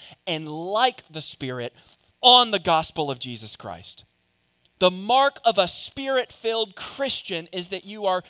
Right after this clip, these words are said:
centered on Christ. The mark of a Spirit-filled church is that you can't get enough of Christ. May God make that true of us. And speaking of verse one, as I conclude,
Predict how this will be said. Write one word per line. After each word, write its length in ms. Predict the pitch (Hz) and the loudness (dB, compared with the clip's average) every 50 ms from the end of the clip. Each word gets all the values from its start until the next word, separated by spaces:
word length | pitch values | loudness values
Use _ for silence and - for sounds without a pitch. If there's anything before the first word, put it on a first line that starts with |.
| _ | _
centered 480 | - - - - 226 214 214 208 208 196 - | -6 -4 -2 0 0 0 0 -2 -4 -6 -6
on 280 | 180 175 165 156 143 | -4 -4 -4 -4 -6
Christ. 720 | 135 - - - - - 208 240 220 185 143 - - - - - - - - | -10 -14 -14 -14 -8 -4 -2 0 0 0 -2 -4 -8 -10 -12 -18 -20 -12 -6
The 100 | 175 175 | -4 0
mark 260 | 196 226 247 254 - | 4 4 4 4 2
of 80 | 247 214 | -2 -4
a 80 | 208 185 | -2 -2
Spirit-filled 800 | - - - - 247 240 226 226 220 - - 208 196 185 - | -4 -4 -4 -4 -4 -2 -2 -2 -2 -2 -4 -2 -2 -2 -4
church 560 | - - - - 262 269 247 202 - - - - - - - | -6 -6 -6 -2 0 0 0 0 -2 -6 -12 -14 -14 -12 -4
is 220 | - 208 202 185 185 | 0 0 0 0 0
that 160 | 202 202 - | -4 -4 -6
you 360 | 175 190 240 254 254 247 240 - | -8 -12 -10 -10 -10 -12 -12 -10
can't 420 | - - 233 247 240 220 - 165 | -8 -6 -4 -2 -2 -4 -4 -8
get 240 | 147 - 220 226 220 - 180 | -6 -2 0 -2 -2 -2 -8
enough 460 | 175 180 185 202 202 214 208 - - - | -10 -8 -6 -4 -4 -4 -4 -6 -10 -8
of 180 | 165 143 - - | -8 -8 -10 -12
Christ. 680 | - - - 139 135 127 110 98 - - - - - _ _ _ _ _ _ _ _ _ _ _ _ _ _ _ _ _ _ _ 135 | -18 -18 -14 -8 -6 -6 -6 -6 -8 -12 -14 -14 -18 _ _ _ _ _ _ _ _ _ _ _ _ _ _ _ _ _ _ _ -12
May 120 | 143 143 | -12 -12
God 320 | 135 - 139 139 139 135 131 | -8 -8 -8 -6 -6 -8 -8
make 220 | 123 120 117 - | -10 -14 -14 -12
that 200 | - 104 98 - | -12 -12 -12 -12
true 400 | - - - - 110 104 101 - - | -14 -18 -16 -16 -16 -16 -16 -16 -16
of 160 | - 92 87 | -16 -16 -14
us. 380 | 87 92 104 - - - - _ _ _ _ _ _ _ _ _ _ _ _ _ _ _ _ _ _ _ _ - _ _ _ _ - | -16 -16 -16 -16 -16 -18 -20 _ _ _ _ _ _ _ _ _ _ _ _ _ _ _ _ _ _ _ _ -20 _ _ _ _ -14
And 100 | 127 - | -12 -10
speaking 400 | - - 175 185 185 180 165 143 | -6 -4 -6 -6 -6 -8 -10 -10
of 80 | 117 | -10
verse 260 | 110 113 110 107 - | -10 -10 -10 -10 -12
one, 340 | - 101 98 95 95 101 107 113 _ _ - | -14 -14 -18 -18 -18 -18 -20 _ _ _ -18
as 140 | 117 110 113 | -12 -10 -8
I 100 | 113 117 | -8 -10
conclude, 480 | - 135 123 120 - 117 107 101 92 | -10 -12 -18 -18 -18 -18 -18 -18 -18